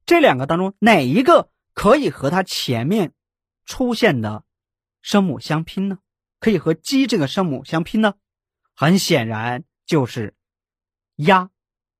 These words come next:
对不对？鸡鸭家嘛。那哇当然是不能和鸡相拼的，所以说在这样的情况下，那么 W 就会作为韵母呀来出现。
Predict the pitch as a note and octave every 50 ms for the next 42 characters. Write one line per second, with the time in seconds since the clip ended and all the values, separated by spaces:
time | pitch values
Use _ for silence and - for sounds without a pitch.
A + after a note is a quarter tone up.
0 | _ _ - A#2 G#2+ A2 G#2+ G2+ G2+ _ _ _ _ _ _ _ - - F#3+ F#3
1 | F3 D#3+ F3 E3+ - E3+ D3 D3+ D3 C3+ G#2 - _ _ _ _ _ _ _ _
2 | _ _ _ _ _ _ _ _ _ _ _ _ _ _ _ _ _ _ _ _
3 | _ _ - A3+ G#3 - _ _ _ - F#3 G3+ C4+ C4+ C4 B3+ B3+ _ - C4
4 | B3+ A#3 G#3+ G#3+ - - - D4+ G3+ D3+ B3+ - - A#2+ C3 - _ _ _ _
5 | _ _ _ _ - A#3 A#3 G#3+ - _ - - D#3 C#3+ - - C#3+ C#3 C3 A2+
6 | - _ _ _ _ _ _ _ _ - - - E3+ F#3+ C4+ B3+ E3 B2 C#3 C#3
7 | D3+ - _ _ - - G#3+ F3+ E3 - - - F4+ E4 B3 E3 C#3 C3 A#2+ -
8 | - - C3 D3 C#3+ B2+ B2 D3+ A2+ G2+ - _ _ _ _ _ _ _ - F3
9 | F#3+ D#3+ B2 G#2 - _ _ _ _ - - D3 F3 - - C4+ E3 A2+ A2+ -
10 | - C#3 C3 A2+ A2 - _ _ _ _ _ _ _ - A#3 F#3 B2 A#2 C3 E3
11 | _ _ _ _ _ _ - A#3 C#4 C4+ F3 C3 A#2 G#2+ G#2 A#2 C3 F#3 B3+ B3
12 | B3 B3 - _ _ _ _ _ - A2+ A2 - - - B2+ A#2+ - - - -